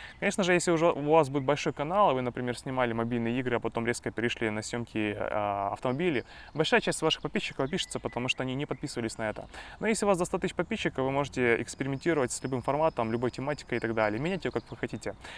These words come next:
Это правильно, потому что многие, а, ютуберы добились так успеха, они сначала были абсолютно неизвестны, непопулярны, но как только они начали экспериментировать, они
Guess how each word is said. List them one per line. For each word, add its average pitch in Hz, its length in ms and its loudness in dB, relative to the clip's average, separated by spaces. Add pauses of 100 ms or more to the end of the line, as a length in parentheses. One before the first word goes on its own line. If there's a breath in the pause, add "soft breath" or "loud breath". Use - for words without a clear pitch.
(120)
Это 190 180 6
правильно, 226 260 8
потому 156 260 0
что - 160 -2
многие, 156 440 4
а, 135 160 4
ютуберы 143 420 2
добились 135 380 0
так - 140 -6
успеха, 135 400 0
они 120 100 0
сначала 131 340 2
были 120 200 0
абсолютно 139 480 0
неизвестны, 156 480 -2
непопулярны, 151 640 0 (340 loud breath)
но 156 240 8
как 156 140 2
только 185 180 4
они 156 160 8
начали 151 240 2
экспериментировать, 156 840 2
они 139 180 0